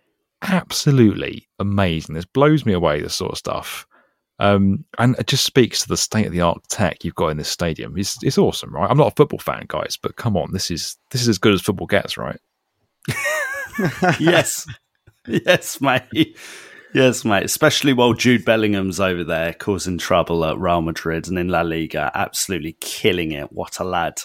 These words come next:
Speaker 2: Um, listen, this is amazing.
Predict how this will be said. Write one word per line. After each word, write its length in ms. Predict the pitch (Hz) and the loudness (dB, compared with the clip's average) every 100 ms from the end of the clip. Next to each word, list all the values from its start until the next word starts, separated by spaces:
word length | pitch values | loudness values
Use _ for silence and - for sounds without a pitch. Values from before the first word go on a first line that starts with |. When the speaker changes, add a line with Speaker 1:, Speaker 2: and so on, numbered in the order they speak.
| - | -4
Speaker 2:
Um, 500 | 123 117 117 117 117 110 - - - _ - | 4 4 4 4 0 -2 -14 -20 -20 _ 0
listen, 460 | 156 143 - 110 | 2 4 4 4
this 260 | 113 131 139 | 4 2 4
is 480 | 143 104 - - - - | 6 6 4 0 -2 -6
amazing. 760 | 98 92 90 85 73 76 76 | -4 -2 -2 -4 -8 -10 -12